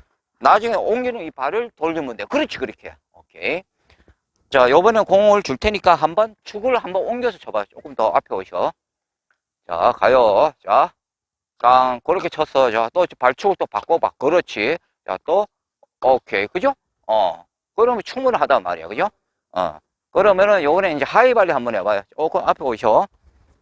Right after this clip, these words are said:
앞에 붙어. 어, 약간 높은 거 줄게요. 자, 두 시 방향 쪽으로. 자, 가요. 자,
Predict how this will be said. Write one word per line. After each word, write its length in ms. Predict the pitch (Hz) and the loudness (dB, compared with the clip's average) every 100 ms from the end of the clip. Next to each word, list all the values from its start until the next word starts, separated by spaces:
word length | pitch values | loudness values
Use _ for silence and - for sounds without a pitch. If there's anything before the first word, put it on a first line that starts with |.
| _ _ _ _ _ _ - | _ _ _ _ _ _ 0
앞에 260 | 143 - 123 | 0 0 -6
붙어. 300 | - - 160 - _ _ _ _ _ _ _ _ _ | -4 0 0 -2 _ _ _ _ _ _ _ _ _
어, 120 | 101 90 - | -14 -10 -6
약간 160 | 165 | -4
높은 260 | 160 190 202 | -2 -2 -2
거 80 | 190 | -2
줄게요. 480 | 113 - 101 98 175 _ _ _ _ _ _ _ - | -4 -4 2 2 2 _ _ _ _ _ _ _ -12
자, 100 | 90 | -12
두 180 | 101 170 | -6 -6
시 100 | 196 | -2
방향 280 | 160 127 110 | -2 0 -4
쪽으로. 440 | 98 - 90 131 - | -8 -6 -2 -2 -4
자, 180 | 90 _ - | -20 _ -6
가요. 420 | 107 117 95 151 - | 0 2 2 0 -2
자, 360 | 82 78 98 | -6 2 2